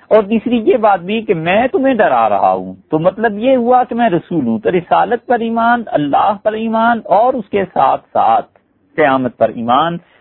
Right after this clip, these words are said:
رسول اللہ صلی اللہ علیہ وسلم کا جملہ یہ قریش سمجھتے تھے، کافر تھے، اس میں کوئی شبہ نہیں، لیکن اللہ نے بڑی صلاحیتیں ان لوگوں کو دی تھیں، بڑے سوچ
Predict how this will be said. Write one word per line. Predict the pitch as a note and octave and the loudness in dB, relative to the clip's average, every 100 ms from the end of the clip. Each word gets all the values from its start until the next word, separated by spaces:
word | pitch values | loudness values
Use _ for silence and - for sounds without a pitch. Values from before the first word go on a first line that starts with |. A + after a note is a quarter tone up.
| _ | _
رسول | D3 E3+ | -2 0
اللہ | D#3 D#3 C#3+ | 0 0 0
صلی | C3+ B2+ | -2 -6
اللہ | B2+ C#3 | -4 0
علیہ | C#3 | 0
وسلم | C3+ C3 | 0 -4
کا | A#2 | -4
جملہ | A2 A#2 C3+ E3+ G3+ | -4 -6 0 0 0
یہ | F#3 - | -2 -2
قریش | B2+ C#3 D3+ - | 2 2 -2 -8
سمجھتے | A#2+ B2+ - A3+ | -6 -6 0 0
تھے، | A3 C3+ A2+ G2+ - _ _ _ _ _ | 0 0 0 0 -4 _ _ _ _ _
کافر | - C3 - D#3+ - | 0 0 0 -4 -2
تھے، | F#3 G3+ G#2 - _ _ _ | -2 0 -2 -8 _ _ _
اس | C#3 | -8
میں | D3 D#3 | -4 0
کوئی | C#3+ | 0
شبہ | A#2+ - F#3 F3 | 0 0 2 0
نہیں، | A2+ G2 E2+ _ _ - | 0 -6 -10 _ _ -18
لیکن | G2+ - C#3+ F#3 G#3+ - _ _ | -18 -6 -2 0 0 -2 _ _
اللہ | - A2+ A#2+ A#2+ | -4 2 0 0
نے | F2+ - | -6 -14
بڑی | F2+ C#3 F3 C3+ - | -4 -2 -2 -6 -6
صلاحیتیں | G#2+ F#2 E2 F#2+ A2+ A3+ | -4 -4 -4 -4 -4 0
ان | A#3 G#3+ E3+ | 0 0 0
لوگوں | C3+ A2 | 0 0
کو | G2 G2 | -2 -4
دی | F#2+ F2+ | -4 -8
تھیں، | - B2 F#3 C#4 _ _ _ | -6 -4 -4 -6 _ _ _
بڑے | B2 A#2 - | 0 0 -2
سوچ | B2+ E3 | 0 0